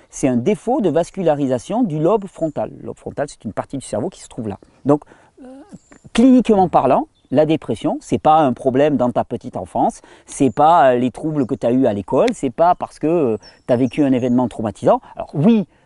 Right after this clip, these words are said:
parce que ces événements qui ont, qui ont demandé une adaptation forte ont participé à l'épuisement de ton système adaptatif, mais maintenant, dans l'instant, la dépression, c'est un défaut de circulation. C'est simplement que tu n'as pas assez de sang qui arrive au niveau du lobe frontal.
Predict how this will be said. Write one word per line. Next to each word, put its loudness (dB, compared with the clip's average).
parce -2
que 4
ces -4
événements 2
qui -8
ont, 0
qui -12
ont -2
demandé 2
une 0
adaptation 0
forte -2
ont -2
participé -2
à 4
l'épuisement -2
de -6
ton -10
système -10
adaptatif, -8
mais 2
maintenant, 4
dans 4
l'instant, -2
la 0
dépression, -4
c'est -6
un 0
défaut -4
de -4
circulation. -6
C'est -12
simplement -8
que -10
tu -6
n'as 2
pas 0
assez -6
de -6
sang -6
qui -8
arrive -2
au 0
niveau -2
du -6
lobe -2
frontal. -6